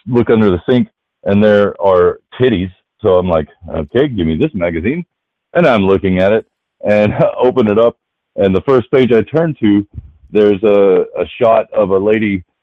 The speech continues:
spreading open her, uh, spreading open her, um, pleasure cave. And, uh, it's all hairy and everything. I'm like, "Oh my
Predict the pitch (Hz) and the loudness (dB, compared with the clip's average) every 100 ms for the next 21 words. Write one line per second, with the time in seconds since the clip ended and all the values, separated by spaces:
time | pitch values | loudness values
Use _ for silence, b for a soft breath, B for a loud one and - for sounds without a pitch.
0 | _ _ _ 95 101 113 113 113 117 113 | _ _ _ -2 0 2 2 2 2 0
1 | 107 113 113 110 107 101 - - 120 120 | 2 0 2 2 0 0 -6 -6 -4 -2
2 | 120 120 113 117 113 117 113 113 110 98 | -2 -4 -4 -2 -2 -2 -4 -6 -8 -14
3 | _ _ 143 139 104 80 90 82 85 _ | _ _ -2 -2 -4 -6 -4 -4 -4 _
4 | _ _ _ _ - 85 87 85 85 78 | _ _ _ _ -6 -4 -2 -2 0 0
5 | 76 76 _ _ _ _ 101 95 104 92 | -2 -8 _ _ _ _ -4 0 0 0
6 | - 92 92 101 101 101 98 90 95 101 | -2 -4 -2 -2 -2 -2 -2 -4 -4 -4
7 | 92 107 107 98 85 87 143 170 | -4 -4 -4 -8 -10 -6 -6 -6